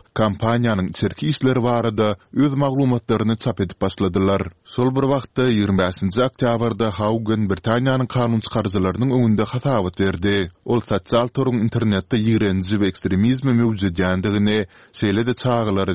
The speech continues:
ziýanly maglumatlardan gorap bilmeýändigini aýtdy. Facebook'un ýol başçysy Mark Zuckerberg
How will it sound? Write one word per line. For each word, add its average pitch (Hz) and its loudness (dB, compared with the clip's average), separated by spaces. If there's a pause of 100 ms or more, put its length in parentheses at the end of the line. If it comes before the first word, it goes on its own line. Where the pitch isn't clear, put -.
ziýanly 101 0
maglumatlardan 117 0
gorap 107 0
bilmeýändigini 123 0 (120)
aýtdy. 95 -2 (240)
Facebook'un 110 -2
ýol 147 2
başçysy 127 -2
Mark 110 0
Zuckerberg 120 0